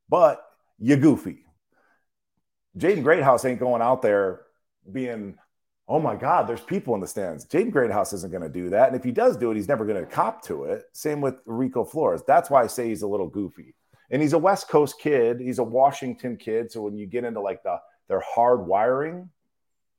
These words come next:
he's gonna be a little bit more chill than a Texas kid. And I think he's got all the, all the potential in the world, but it's like, it's time to kinda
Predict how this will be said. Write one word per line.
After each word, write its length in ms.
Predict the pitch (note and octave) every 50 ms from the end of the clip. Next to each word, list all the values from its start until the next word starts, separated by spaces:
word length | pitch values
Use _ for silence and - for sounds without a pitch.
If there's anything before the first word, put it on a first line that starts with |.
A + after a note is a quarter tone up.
| _ _ _ _ _ _ _ _ _ _
he's 220 | - B2 C3 A2+
gonna 280 | B2 G#2 G2 A#2+ B2 C3
be 120 | B2 C3+
a 60 | C#3 B2
little 220 | G#2 G#2+ A2 A2+
bit 160 | G#2+ C3 B2
more 220 | A#2 A#2 B2 B2+ B2
chill 420 | - - - C3+ D3 D#3+ D#3 D3
than 500 | G#2+ A2 G#2+ A2 A2 A2+ A2+ A2 A2 - _ _ _ -
a 80 | G2+
Texas 440 | - - D3+ E3+ - - - D#2 -
kid. 360 | - - - C#2+ A1+ G#1+ - _ _ _ _ _ _ _ _ _ _ _ _ _ _ _ _ _ _ _ _ _ _ _ _ _ _ _ _ _ _ _ _ _ _ _ _ _ -
And 240 | G#2+ A2 G#2+ G#2+ G#2
I 60 | G#2
think 220 | G2+ - B2+ A#2+ -
he's 120 | B2 G2+
got 160 | - B2 A2
all 540 | A2 A#2 C3+ D3 D3+ D#3 D#3 D3+ D3+ D3 D3
the, 80 | B2+ -
all 260 | G#2+ B2 C3+ C#3+ C#3+
the 80 | C#3
potential 540 | C#3 C3+ C#3+ C3+ - C#3 C3+ B2+ - C3+ C3
in 60 | B2
the 60 | A#2 G#2+
world, 420 | G2 A2 B2 A#2+ A2 G#2 F#2+ D#2
but 140 | C#2 G2+ G2+
it's 160 | G2 F#2+ -
like, 260 | G2 F#2 F2 E2+ - -
it's 180 | - F#2+ F#2 -
time 300 | - G#2 G#2+ A2+ A#2+ B2+
to 80 | C#3 C3+
kinda 400 | - C3+ C3 C3+ C3+ C3+ B2+